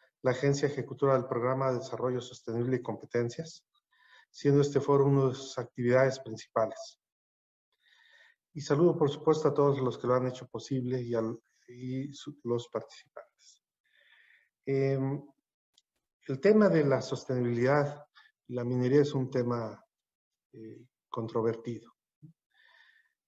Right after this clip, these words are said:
Tenemos la necesidad de todos los productos que provienen del sistema extractivo, en particular de la minería,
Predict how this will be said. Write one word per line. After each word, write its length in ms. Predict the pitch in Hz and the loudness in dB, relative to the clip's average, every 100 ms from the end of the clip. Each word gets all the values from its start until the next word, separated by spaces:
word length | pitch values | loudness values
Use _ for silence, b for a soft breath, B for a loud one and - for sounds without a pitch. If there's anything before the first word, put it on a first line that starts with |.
| _ _ _ | _ _ _
Tenemos 480 | - 123 139 139 139 | -4 2 4 2 2
la 140 | 127 | -2
necesidad 880 | 117 117 123 113 120 135 160 - - | 0 -2 -6 -6 0 2 4 2 -4
de 160 | 117 - - | -12 -16 -6
todos 160 | 123 | -4
los 160 | 120 - | -4 -6
productos 460 | - 117 120 - - | -8 -6 -6 -10 -16
que 100 | - | -14
provienen 540 | - 113 117 117 113 - b b - | -8 -6 -4 -4 -6 -10 b b -14
del 140 | 110 | -12
sistema 360 | - - 120 110 | -12 -8 -8 -6
extractivo, 720 | - 110 - 147 135 123 - | -8 -10 -6 -4 -4 -6 -12
en 80 | 113 | -16
particular 500 | - - 104 117 113 110 | -14 -14 -10 -6 -4 -2
de 80 | |
la 100 | 113 | -4
minería, 500 | 110 113 113 123 123 | -4 -4 -4 -4 -8